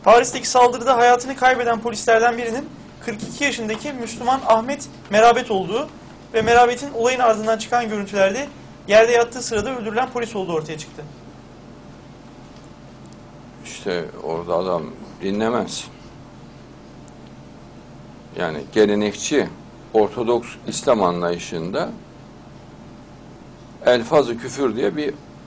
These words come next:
Speaker 2: bölüm vardır. Bir insan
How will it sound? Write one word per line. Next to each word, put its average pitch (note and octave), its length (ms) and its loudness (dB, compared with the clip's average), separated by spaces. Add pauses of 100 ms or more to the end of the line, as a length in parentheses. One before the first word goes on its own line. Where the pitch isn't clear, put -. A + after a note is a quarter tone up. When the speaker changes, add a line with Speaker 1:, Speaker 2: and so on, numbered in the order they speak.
(220)
Speaker 2:
bölüm B2 320 4
vardır. E2 320 -4 (1200)
Bir D3 100 2
insan A2+ 560 0